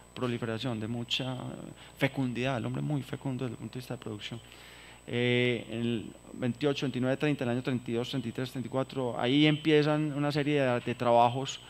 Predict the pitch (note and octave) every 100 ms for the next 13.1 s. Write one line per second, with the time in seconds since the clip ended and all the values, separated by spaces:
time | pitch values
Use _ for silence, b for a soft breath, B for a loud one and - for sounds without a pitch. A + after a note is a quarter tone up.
0 | B B B B - A2+ A2+ A#2 A2+ A#2+
1 | B2 C3+ - C3+ A#2+ A#2+ C#3 C#3+ D3 C#3+
2 | C#3+ - A#2+ A#2 C3 C#3 C#3 C#3 B2+ B2
3 | B2 - - - - - A1+ - - -
4 | C3+ D3+ C#3 A#2+ C3 C#3+ C#3+ D3 C3+ B2+
5 | A#2 C3 A#2+ - B B B B B F3
6 | F3+ F#3 F#3+ F#3+ F3+ F3+ F3+ A3 A3 G#3+
7 | G#3+ G#3 F#3+ D3+ D3 F3+ F#3+ D3+ - D#3+
8 | F3 F#3 F3+ - - F#3 F3+ - - -
9 | - B B B B - - - - -
10 | D3 C#3+ E3 F#3 E3+ F#3+ G3 G3 - -
11 | - - - D3+ C3+ F3 A#3 A3+ A3 G#3+
12 | - - C3+ A#2+ G#2 C#3 D3 E3 E3+ -